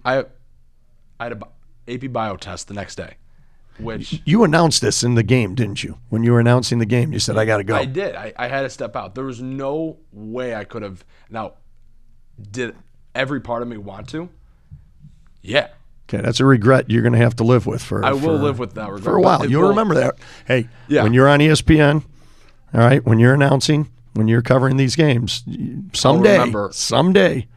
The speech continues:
Speaker 2: maybe the Thursday night game, you're doing a Thursday night telecast, and you say,
Speaker 1: Exactly.
Speaker 2: "You know, I can remember
Speaker 1: I can remember the last
Speaker 2: my
Speaker 1: Thursday
Speaker 2: junior year." Senior year, I didn't let that happen.
Speaker 1: No, definitely not.
Speaker 2: Senior year, I, I, I
Speaker 1: Yeah,
Speaker 2: just,
Speaker 1: no.
Speaker 2: I, I just blew off the bio test 'cause I realized football is so big.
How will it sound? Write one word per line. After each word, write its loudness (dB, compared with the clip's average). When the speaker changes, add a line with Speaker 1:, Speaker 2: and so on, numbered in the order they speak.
Speaker 2:
maybe 2
the -2
Thursday 4
night 2
game, 0
you're 2
doing 2
a 0
Thursday 0
night 2
telecast, -2
and -2
you -2
say, 0
Speaker 1:
Exactly. 0
Speaker 2:
"You 0
know, 2
I 2
can -2
remember 2
Speaker 1:
I -8
can -10
remember -8
the -10
last -2
Speaker 2:
my -8
Speaker 1:
Thursday -4
Speaker 2:
junior 6
year." -10
Senior 6
year, 8
I 8
didn't 4
let 2
that 4
happen. -2
Speaker 1:
No, -4
definitely -10
not. -12
Speaker 2:
Senior 6
year, 6
I, 2
I, 4
I 4
Speaker 1:
Yeah, 2
Speaker 2:
just, -4
Speaker 1:
no. 0
Speaker 2:
I, 0
I 2
just -4
blew 0
off 2
the -10
bio -2
test -6
'cause -6
I -4
realized -6
football -8
is -12
so -10
big. -10